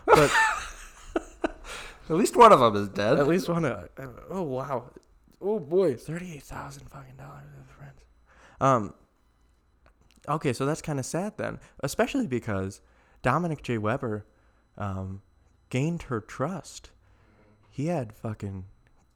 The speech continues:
Speaker 2: Well,
Speaker 1: garage door opener privileges.
Speaker 2: do you think, I mean, do you think he really had to gain her trust? Like,
Speaker 1: Oh,
Speaker 2: he's the
Speaker 1: no.
Speaker 2: grandson.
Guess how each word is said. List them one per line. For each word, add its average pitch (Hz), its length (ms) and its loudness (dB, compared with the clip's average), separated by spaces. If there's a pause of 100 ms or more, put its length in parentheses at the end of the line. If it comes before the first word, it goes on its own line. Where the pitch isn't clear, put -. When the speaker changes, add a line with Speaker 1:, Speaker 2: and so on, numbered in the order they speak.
(180)
Speaker 2:
Well, 104 100 0
Speaker 1:
garage 135 400 6
door 110 240 2
opener 135 400 -2
privileges. 95 720 -4
Speaker 2:
do 202 60 2
you 202 60 2
think, 226 460 0
I 170 100 0
mean, 143 400 2
do 139 80 -6
you - 40 -8
think 139 160 -6
he 117 60 -8
really 104 260 -4
had 104 120 -6
to 107 80 -6
gain 104 360 -6
her 110 160 -10
trust? - 520 -16 (600)
Like, 104 160 -10
Speaker 1:
Oh, 127 420 -2
Speaker 2:
he's 120 80 -4
the 127 80 -4
Speaker 1:
no. 139 100 -4
Speaker 2:
grandson. 120 920 0